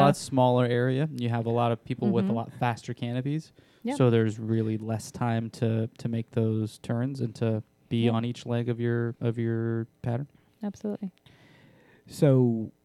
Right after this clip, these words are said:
Speaker 3: one of the things y-, I think you heard in the canopy course that I promote for y-, people doing this is we always land in the same area. Even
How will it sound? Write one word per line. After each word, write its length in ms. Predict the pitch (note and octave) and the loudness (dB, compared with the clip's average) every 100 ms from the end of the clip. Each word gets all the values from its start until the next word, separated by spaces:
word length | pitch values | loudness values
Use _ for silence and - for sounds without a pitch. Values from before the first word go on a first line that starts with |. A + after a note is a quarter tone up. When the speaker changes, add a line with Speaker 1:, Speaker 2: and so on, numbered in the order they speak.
| _ _ | _ _
Speaker 3:
one 240 | C#3+ C#3 C#3 | 4 6 8
of 80 | |
the 60 | B2 | 6
things 300 | C3 B2 G#2 | 4 2 0
y-, 240 | G#2 A2+ A2+ | -2 0 2
I 60 | |
think 260 | A2+ B2+ - | 2 0 2
you 100 | A2+ | 0
heard 180 | A2+ G#2+ | 2 2
in 80 | G2 | 0
the 80 | |
canopy 460 | F#2+ G#2+ B2 D#3 D3+ | 0 0 0 0 -2
course 320 | - A2 G2+ | 0 -2 0
that 100 | G#2 | -2
I 120 | G2 | -2
promote 480 | G2 - G2+ B2+ D3 | -2 -2 0 2 2
for 120 | - G#2+ | 0 -4
y-, 100 | G#2 - | -4 -10
people 300 | - A2+ A2 | -8 -6 -4
doing 340 | F#2+ A#2 C#3+ | -2 0 0
this 240 | A2+ G2 - - - - - | -2 -6 -10 -20 -20 -20 -4
is 140 | B2 | -2
we 100 | A#2 | 4
always 280 | B2 C3 B2+ | 4 6 4
land 300 | A#2+ A#2 C3+ | 2 0 0
in 60 | A#2+ | 0
the 80 | G#2 | -2
same 260 | - G2+ G2+ | -2 0 2
area. 300 | C#3+ B2 F#2+ | 2 2 2
Even 460 | A2+ A#2 A#2+ G#2+ | 2 2 2 0